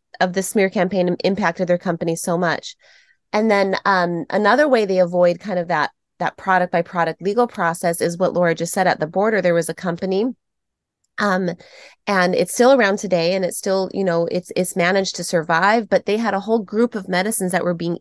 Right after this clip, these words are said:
imported from an F D A registered facility in Germany. So, you know, to be legal in the United States, you have to manufacture an F D A registered facility. That's why we always tell everyone, support the F D A registered pharmacies.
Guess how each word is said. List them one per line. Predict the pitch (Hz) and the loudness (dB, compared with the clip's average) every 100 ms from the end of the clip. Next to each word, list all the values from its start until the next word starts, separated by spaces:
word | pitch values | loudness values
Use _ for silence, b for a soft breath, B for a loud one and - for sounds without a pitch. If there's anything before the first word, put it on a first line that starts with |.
| 196 | 0
imported | 240 - 208 185 175 | 0 0 -2 -2 -4
from | 175 - 190 196 226 B B - | -6 0 2 2 0 B B -6
an | 208 | -4
F | - 196 - | 0 -2 -2
D | 226 220 | 0 2
A | |
registered | 196 185 190 208 196 | 2 0 -2 -8 -6
facility | 285 - 180 170 170 | -6 0 0 0 -2
in | 214 | -2
Germany. | 175 160 165 180 | -4 -6 -6 -6
So, | 190 170 - | -2 -2 -2
you | 190 | -4
know, | 165 156 | -4 -4
to | - 180 | -8 -10
be | 190 208 | -6 -4
legal | 208 202 185 | -2 0 0
in | 180 | 0
the | |
United | 170 165 | 0 -2
States, | 165 165 160 | -2 -4 -6
you | 185 | -6
have | 160 | -8
to | 175 | -4
manufacture | 165 151 185 165 165 165 | -4 -2 -2 -4 -4 -6
an | 165 | -4
F | - 165 | -4 -6
D | - 170 | -4 -4
A | 165 | -2
registered | 160 - 170 - | -4 -4 -8 -6
facility. | 208 - 165 165 | -6 -2 -2 0
That's | 160 - | -2 -4
why | 170 170 | -4 -4
we | 165 | -2
always | 160 170 | -2 -4
tell | - 180 | -4 -2
everyone, | 170 175 170 165 175 B B B | -2 -2 -2 -4 -6 B B B
support | - 190 - - 190 196 202 - - b _ | -4 -4 -4 -4 2 2 2 -2 -16 b _
the | 190 196 | -4 0
F | 180 180 | 0 0
D | 208 185 | -2 -2
A | |
registered | 175 175 175 202 196 | 2 0 -2 -6 -4
pharmacies. | 185 160 165 - 165 165 | -2 0 -2 -4 -4 -6